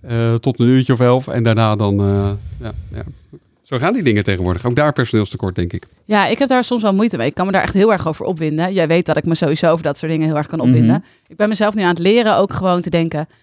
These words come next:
Speaker 2: "Oké, so be it." En door. Want anders zit ik me de hele dag op te vreten erover. En die meneer achter dat knopje, die, ja, die is gewoon lekker zijn boterhammetje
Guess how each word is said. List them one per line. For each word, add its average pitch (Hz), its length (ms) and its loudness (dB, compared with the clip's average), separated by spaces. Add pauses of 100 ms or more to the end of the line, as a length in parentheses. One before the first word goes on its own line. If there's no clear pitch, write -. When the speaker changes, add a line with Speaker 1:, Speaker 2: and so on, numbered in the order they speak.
(540)
Speaker 2:
"Oké, 262 460 0 (440)
so 240 260 -2
be 202 220 -2
it." - 220 -6
En 202 120 -2
door. 160 400 -2
Want 190 180 -4
anders 233 200 0
zit 240 120 2
ik 262 80 -2
me 262 80 2
de 208 60 2
hele 196 140 2
dag 196 140 0
op 233 100 0
te 233 80 -6
vreten 165 360 -4
erover. 160 340 0
En 185 120 2
die 175 140 2
meneer 180 300 2
achter - 180 -4
dat 185 100 -4
knopje, 233 360 0
die, 170 280 -2 (140)
ja, 220 120 0
die 202 100 0
is 175 60 -4
gewoon 170 140 -4
lekker 180 180 -4
zijn 175 100 -4
boterhammetje 196 360 -2